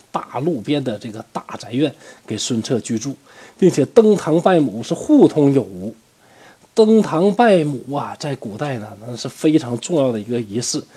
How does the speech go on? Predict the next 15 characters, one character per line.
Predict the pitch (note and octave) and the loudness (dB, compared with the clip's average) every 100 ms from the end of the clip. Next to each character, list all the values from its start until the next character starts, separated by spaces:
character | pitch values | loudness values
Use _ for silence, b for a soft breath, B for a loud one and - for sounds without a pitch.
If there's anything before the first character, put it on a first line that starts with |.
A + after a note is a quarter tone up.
| B B B | B B B
代 | A3+ | 2
表 | F#3 F#3+ | 6 6
两 | F3 A#2 | 4 2
个 | F3+ | 0
人 | C#3 | 2
的 | D3+ | 0
这 | D3+ | -2
个 | D3 D3 | -2 -4
感 | - A2+ | -6 -10
情 | G#2+ - A2+ | -12 -12 -10
啊， | A2+ | -10
非 | - A3 G#3 G3+ | 0 2 2 -2
常 | F#3 - C#3 B2+ | -6 -10 -14 -12
的 | B2 A2 | -12 -12
深， | - C#3+ B2+ | -6 -4 -4